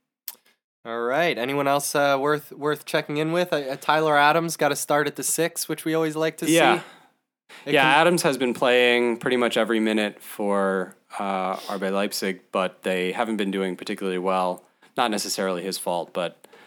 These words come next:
Speaker 2: um, you know, it's, it's, uh, kind of a bummer for them to drift down the table as far as they have.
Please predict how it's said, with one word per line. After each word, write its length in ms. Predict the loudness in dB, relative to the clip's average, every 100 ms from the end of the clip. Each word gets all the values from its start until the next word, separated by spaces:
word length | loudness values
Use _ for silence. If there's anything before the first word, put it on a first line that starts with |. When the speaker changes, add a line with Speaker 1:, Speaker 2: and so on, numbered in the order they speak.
| -20 _
Speaker 2:
um, 420 | -8 -8 -8 -12 -18 _ _
you 100 | -10
know, 180 | -8 -8 -10
it's, 340 | -6 -6 -8
it's, 460 | -12 -10 -12 -14 -10
uh, 200 | -8 -8 -10 -4
kind 140 | -2
of 60 | 0
a 40 |
bummer 300 | 0 0 -2
for 140 | -4 -6
them 140 | -6
to 240 | -6 -8 -8
drift 280 | -8 -10 -8
down 180 | -10
the 60 | -10
table 300 | -10 -8 -8
as 80 | -8
far 160 | -6 -6
as 80 | -8
they 60 |
have. 300 | -6 -4 -4